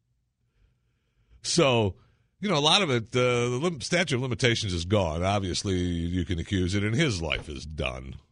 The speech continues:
forever. No question. Gone. The, any good that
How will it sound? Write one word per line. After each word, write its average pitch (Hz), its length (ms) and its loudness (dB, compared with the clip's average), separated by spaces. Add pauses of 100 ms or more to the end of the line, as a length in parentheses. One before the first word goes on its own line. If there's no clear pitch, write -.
(920)
forever. 69 640 -4 (640)
No 95 240 2
question. - 640 -10 (560)
Gone. 65 440 -4 (1600)
The, 82 500 0 (720)
any 123 300 0
good 95 600 -2 (1300)
that 90 200 0